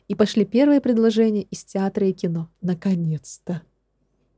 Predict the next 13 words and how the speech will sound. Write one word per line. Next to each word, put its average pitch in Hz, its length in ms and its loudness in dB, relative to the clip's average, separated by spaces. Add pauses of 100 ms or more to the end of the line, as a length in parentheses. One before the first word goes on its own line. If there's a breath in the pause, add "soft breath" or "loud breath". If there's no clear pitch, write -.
(120)
Я 185 160 2
обещала 185 420 4
рассказать 190 400 2
вам 180 140 -2
про 185 140 2
Netflix, 202 520 -4 (380)
и 190 80 0
вот 302 180 2
мы 330 100 2
до 277 120 2
него 302 300 0 (260)
и 294 100 0
дошли. 285 400 0